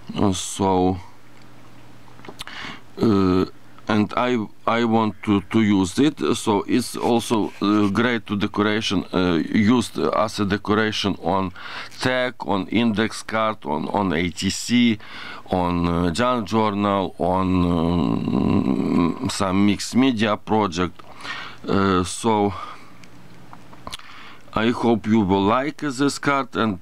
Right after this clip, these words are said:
uh, I will try to make more of this card, uh, and, uh, you will have inspiration, uh, from this my card,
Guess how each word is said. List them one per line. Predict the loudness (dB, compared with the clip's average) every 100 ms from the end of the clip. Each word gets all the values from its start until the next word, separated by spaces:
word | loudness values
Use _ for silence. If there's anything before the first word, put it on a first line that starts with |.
| 0
uh, | 0
I | 2 2 2
will | 2 2
try | 2 0 0 0 -2 -4
to | 0
make | 2 4 2 -2 0
more | 4 4 4 2
of | 0 2
this | 0 0
card, | 0 0 0 -8 -16 -12 -12 -6 0
uh, | 2 2 2
and, | 0 0 0
uh, | 2
you | 4 4 4
will | 4 4 4 2 0 -2
have | 0 0 0
inspiration, | -2 -2 0 0 0 -2 0 0 0 -4 -12 -12 -6 0
uh, | 2 2
from | 2 0 2 0 -4 -8 -2
this | 0 0 0 0
my | 2 2
card, | 2 2 0